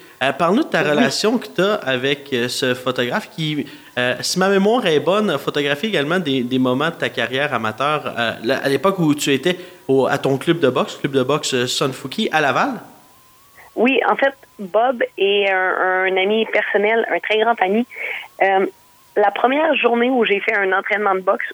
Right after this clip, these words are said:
Speaker 2: où j'ai mis les pieds dans un club de boxe, Bob y était pour prendre des photos. Et il m'a regardé, il m'a dit, « Un jour, tu vas devenir championne du monde. » Ça a été vraiment,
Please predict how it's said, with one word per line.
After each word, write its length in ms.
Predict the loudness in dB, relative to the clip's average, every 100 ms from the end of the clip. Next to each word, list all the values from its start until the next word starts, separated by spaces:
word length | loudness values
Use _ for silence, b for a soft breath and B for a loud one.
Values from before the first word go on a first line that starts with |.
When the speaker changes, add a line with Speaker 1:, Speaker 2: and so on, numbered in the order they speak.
| -4
Speaker 2:
où 80 |
j'ai 160 | 0 2
mis 160 | 4 4
les 140 | 2
pieds 200 | 2 2
dans 160 | 2 2
un 80 | 2
club 200 | 0 2
de 120 | 2
boxe, 280 | 2 0 -4 B B B B 0
Bob 140 | 0 2
y 100 | -2
était 200 | 0 -2
pour 140 | -2
prendre 200 | -2 2
des 100 | 2
photos. 340 | 2 2 2 0 -4 -20 -20 _ _ _ -8 0
Et 80 |
il 80 | 2
m'a 100 | 4
regardé, 280 | 4 2 4
il 80 | 4
m'a 140 | 2
dit, « 220 | 2 0 -2 -8 _ -2
Un 140 | 2
jour, 180 | 2 2
tu 60 | 0
vas 80 | 2
devenir 300 | 2 2 0
championne 380 | 0 0 2 0
du 80 |
monde. » 120 | -2 -6 -14 _ _ B B B -20 -20 -6 0
Ça 80 |
a 20 | 0
été 160 | 2
vraiment, 560 | 0 2 0 2 2